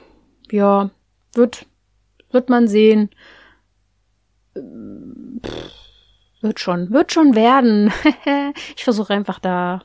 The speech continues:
positiv zu bleiben. So, und jetzt kommen wir zu der ultimativen Frage, wie gehe ich jetzt mit den Ängsten um in der Schwangerschaft? Ein bisschen habe ich natürlich schon erzählt und Tipps gegeben, aber ich möchte jetzt zu meinen Lösungen kommen. Und dazu will ich erstmal kurz sagen, dass ich finde, es gibt verschiedene Stufen von Angst,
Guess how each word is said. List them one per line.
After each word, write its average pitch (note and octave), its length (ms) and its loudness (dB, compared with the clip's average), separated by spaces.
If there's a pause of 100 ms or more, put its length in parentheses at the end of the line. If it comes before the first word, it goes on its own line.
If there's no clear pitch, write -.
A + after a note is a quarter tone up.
positiv E3+ 360 -10
zu - 120 -14
bleiben. - 380 -14 (680)
So, A3 120 -2
und A3+ 60 6
jetzt A3+ 180 4
kommen B3 180 0
wir A#3+ 100 2
zu A#3 140 -4
der A3 280 -2
ultimativen G#3+ 1000 -2
Frage, G3 580 -2
wie F#3+ 120 -4
gehe G3 140 0
ich G#3 120 -4
jetzt G3+ 160 -6
mit G3+ 100 -6
den G3 100 -4
Ängsten G3 380 -4
um A#3+ 160 -2
in A#3+ 100 2
der G#3+ 120 -2
Schwangerschaft? G3 680 -6
Ein G3+ 60 -6
bisschen G3+ 280 -6
habe F#3 120 -6
ich F3+ 100 -10
natürlich F#3 400 -8
schon F#3 220 -6
erzählt G#3 480 -2
und F#3 140 -4
Tipps - 260 -4
gegeben, F#3+ 480 -6 (360)
aber G#3+ 120 -6
ich - 120 -8
möchte G#3 280 -2
jetzt - 180 -10
zu G#3+ 80 -8
meinen F#3 220 -6
Lösungen F#3+ 440 -4
kommen. F3 360 -12
Und F#3+ 160 -10
dazu G#3 280 -10
will A3 120 -2
ich - 140 -8
erstmal G#3+ 280 -10
kurz - 280 -16
sagen, A3 360 -2
dass G3+ 180 -8
ich G3+ 140 -14
finde, A3 260 -2
es G3+ 120 -8
gibt - 200 -12
verschiedene G3 540 -6
Stufen G#3+ 400 -10
von A#3+ 280 -6
Angst, B3 520 -6